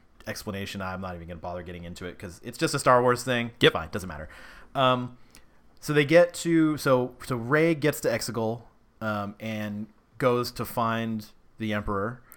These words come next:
Speaker 2: Yep.
Speaker 1: Um, finds him, and, you know, we, we see even more of him attached to this
Speaker 2: <sighs>
Speaker 1: appendage.
Speaker 2: Super creepy.
Speaker 1: Super, super
Speaker 2: It's a,
Speaker 1: creepy.
Speaker 2: it's a really awesome sequence. Like, it's, it's a very horror film
Speaker 1: Oh,
Speaker 2: sequence.
Speaker 1: big time.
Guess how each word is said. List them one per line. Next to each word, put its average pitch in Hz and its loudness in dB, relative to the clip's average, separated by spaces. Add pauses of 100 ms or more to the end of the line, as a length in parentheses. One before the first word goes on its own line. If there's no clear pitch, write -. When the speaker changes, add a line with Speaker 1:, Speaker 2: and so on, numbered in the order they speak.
Speaker 2:
Yep. 123 2
Speaker 1:
Um, 107 -2 (500)
finds 175 0
him, 104 -4
and, 113 -4 (160)
you 135 -6
know, 107 -2
we, 113 -4 (100)
we 117 -4
see 151 -4
even 139 -4
more 143 2
of 127 2
him 123 -2
attached 117 -4
to 123 -6
this 110 -2
Speaker 2:
<sighs> - -4
Speaker 1:
appendage. 131 -2
Speaker 2:
Super 127 4
creepy. 117 0
Speaker 1:
Super, 196 4
super 156 2
Speaker 2:
It's 143 6
a, 170 12
Speaker 1:
creepy. 120 0
Speaker 2:
it's 113 0
a 143 6
really 196 10
awesome 117 6 (300)
sequence. - 2
Like, 113 6
it's, 117 -2 (140)
it's 131 0
a 123 -2
very 139 10
horror 131 4
film 107 0
Speaker 1:
Oh, - -14
Speaker 2:
sequence. 107 2
Speaker 1:
big 139 0
time. 82 -4